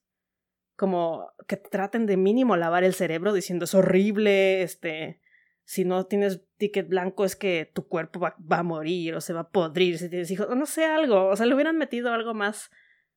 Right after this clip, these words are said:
No las tratan de manipular para nada, nada más es de que ticket azul, sáquese. No sé.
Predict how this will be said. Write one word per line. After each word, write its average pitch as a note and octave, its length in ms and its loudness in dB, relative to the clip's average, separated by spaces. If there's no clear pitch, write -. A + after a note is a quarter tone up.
No C4 200 2
las F4 160 0
tratan F4 300 0
de D#4+ 60 2
manipular B3 600 0
para D4 160 0
nada, A#3+ 260 -4
nada G#3 200 -2
más G#3+ 180 -2
es A3+ 100 -6
de G#3+ 120 -2
que - 360 -6
ticket B3+ 260 -4
azul, E3+ 220 -4
sáquese. - 400 -8
No C#4+ 300 4
sé. G3+ 240 -2